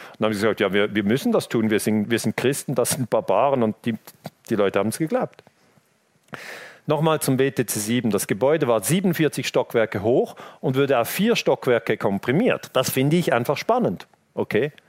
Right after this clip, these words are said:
Das ist immer der Punkt. Der Historiker sagt dann, "Kann ich noch mal was wissen über dieses W T C sieben? Warum ist denn das komprimiert worden? Ich will das wissen."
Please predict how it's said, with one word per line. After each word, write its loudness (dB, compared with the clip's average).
Das 0
ist 0
immer 4
der 2
Punkt. -2
Der 2
Historiker 2
sagt 0
dann, 0
"Kann 0
ich 0
noch 2
mal 4
was 0
wissen 2
über 2
dieses -2
W 4
T 0
C -4
sieben? 0
Warum 0
ist 0
denn 0
das 0
komprimiert 0
worden? 0
Ich 0
will 2
das -2
wissen." 0